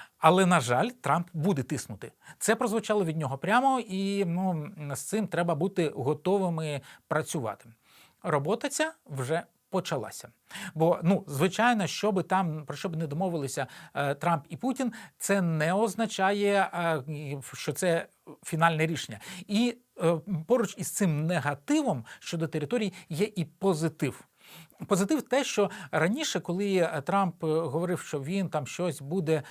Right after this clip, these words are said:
а, м, вимагати від України, що він щось чекає від України, і йшлося також, е, що якщо Україна не зробить, то будуть наслідки один, два, три. Зараз цього немає.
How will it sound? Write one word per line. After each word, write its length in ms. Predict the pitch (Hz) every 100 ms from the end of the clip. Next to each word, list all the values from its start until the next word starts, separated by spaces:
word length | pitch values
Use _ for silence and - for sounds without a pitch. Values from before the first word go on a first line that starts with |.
| - - -
а, 640 | 135 147 151 147 151 139
м, 440 | 151 135 127 151 131
вимагати 560 | 139 143 160 143 170 -
від 140 | 143
України, 380 | 143 170 214 190
що 140 | - 151
він 60 |
щось 200 | 127 160
чекає 300 | - - 202
від 140 | 165 151
України, 340 | 185 254 214 - 190 -
і 80 | 127
йшлося 480 | - 214 254 180
також, 380 | 151 226 185 - - - -
е, 240 | 160 160 170
що 440 | 156 - 185 196 - - -
якщо 560 | 180 165 175 - 226
Україна 500 | 190 135 151 180 139
не 80 | 123
зробить, 440 | 117 269 277 233 -
то 180 | 226
будуть 360 | 160 208 196 -
наслідки 420 | 196 185 165 175
один, 200 | 160 185
два, 100 | 156
три. 200 | 147 113 - 175 -
Зараз 340 | 165 180 -
цього 340 | - 151 110 -
немає. 760 | 139 156 220 147 107 110 180